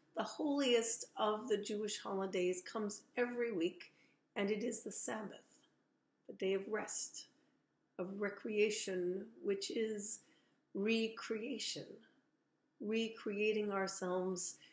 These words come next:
rededicating ourselves to things that are not toil,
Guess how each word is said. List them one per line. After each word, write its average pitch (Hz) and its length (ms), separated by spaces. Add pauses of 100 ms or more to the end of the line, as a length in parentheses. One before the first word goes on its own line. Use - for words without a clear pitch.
(240)
rededicating 202 880
ourselves 180 920
to - 140
things 220 720
that 202 400 (200)
are 214 240
not 233 340 (140)
toil, - 440